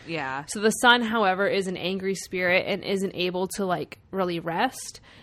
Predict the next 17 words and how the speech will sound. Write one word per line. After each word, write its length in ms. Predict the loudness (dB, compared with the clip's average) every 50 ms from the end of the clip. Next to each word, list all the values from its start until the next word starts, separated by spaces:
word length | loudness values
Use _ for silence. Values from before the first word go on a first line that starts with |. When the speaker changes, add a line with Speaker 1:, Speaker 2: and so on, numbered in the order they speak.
| -8 -2
Speaker 2:
Um, 260 | 2 4 6 6 4 4
and 220 | 4 4 4 6
not 200 | 8 8 6 6
in 100 | 4 0
terms 360 | -2 0 0 0 0 0 0 0
of, 100 | 2 4
like, 320 | 4 4 4 4 0 -6 -20 _ -14 -8 -2
being 260 | 2 2 2 2 2
angry 460 | 2 2 2 2 0 0 2 2 2 2
where 140 | 0 0
he's, 180 | -2 -2 -2 -2
like, 160 | -2 -4 -2
violent, 640 | 0 0 0 0 0 -2 0 2 2 0 0 -2 -4
he's 220 | -4 -4 -6 -6
just 300 | -6 -8 -8 -10 -12 -14 _ -6
a 80 | -4 -4
grumpy 640 | -2 0 0 0 0 0 -2 -4 -4 -4 -6 -8 -10